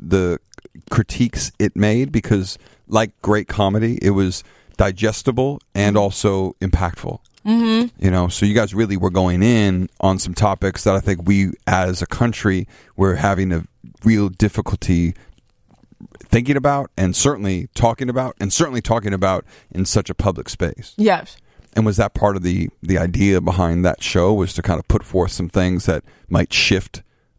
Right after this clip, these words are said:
Speaker 1: a conversation?
Speaker 2: Absolutely. And I think when you have a cast of all women, that's gonna happen. Um, something needs to be said. And it's just having a cast of all women, it does say something.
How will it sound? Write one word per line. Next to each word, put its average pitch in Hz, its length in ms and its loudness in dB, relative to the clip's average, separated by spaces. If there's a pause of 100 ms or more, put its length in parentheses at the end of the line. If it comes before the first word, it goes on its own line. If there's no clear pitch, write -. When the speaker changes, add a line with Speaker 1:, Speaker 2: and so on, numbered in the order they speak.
(120)
Speaker 1:
a 147 80 0
conversation? 92 880 -2 (180)
Speaker 2:
Absolutely. 254 600 0
And 202 120 -2
I 214 100 2
think 226 200 -2
when 220 100 2
you 214 100 2
have 185 240 2
a 185 120 -2
cast 170 420 0
of 165 160 -6
all 160 480 2
women, 175 580 -2 (380)
that's 165 560 0 (300)
gonna 185 280 0
happen. - 560 -10 (420)
Um, 175 580 2
something 185 340 2
needs 175 260 2
to 170 80 -4
be 160 140 -4
said. - 460 -4
And - 160 0
it's 170 300 0 (260)
just 175 240 2
having 180 240 0
a 165 60 -6
cast 165 260 0
of 165 80 -2
all 160 160 4
women, 165 280 -6
it 170 140 -2
does 151 220 2
say - 220 0
something. - 500 -8